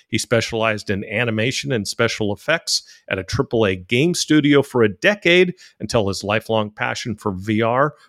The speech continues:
prompted him to go out on his own as an indie developer. The company developed a number of tools to handle Vex's body tracking,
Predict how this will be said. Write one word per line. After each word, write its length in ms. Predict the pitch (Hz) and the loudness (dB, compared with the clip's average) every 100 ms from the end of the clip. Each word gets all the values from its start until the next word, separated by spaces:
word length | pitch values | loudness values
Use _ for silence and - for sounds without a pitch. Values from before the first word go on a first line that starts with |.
| _ | _
prompted 420 | - 131 - 120 | -2 -2 -2 -2
him 160 | 135 135 | 0 0
to 60 | |
go 320 | 87 110 120 123 | -2 2 4 4
out 180 | 131 | 4
on 140 | 117 110 | 2 0
his 120 | 95 | 0
own 280 | 135 185 196 | 2 2 0
as 160 | 135 | -4
an 100 | 139 | -4
indie 340 | 151 147 147 143 | -4 -2 0 -2
developer. 680 | 135 127 147 143 - 78 _ _ - - - | -2 0 2 0 -4 -8 _ _ -20 -20 -16
The 80 | - | -4
company 380 | 120 110 123 104 | -4 -2 -2 0
developed 560 | 98 95 110 147 - | 0 2 2 2 -2
a 20 | |
number 380 | 95 104 117 107 | -2 -2 0 2
of 160 | 95 - | 0 -2
tools 440 | - 131 165 196 | -4 2 2 2
to 100 | 98 | -2
handle 420 | 90 120 120 107 87 | -2 -2 0 -2 -2
Vex's 500 | 120 131 - 120 87 | -4 -4 -4 -6 -6
body 380 | - 143 185 | -2 0 -2
tracking, 540 | - 113 92 - 160 | -4 -2 -2 0 0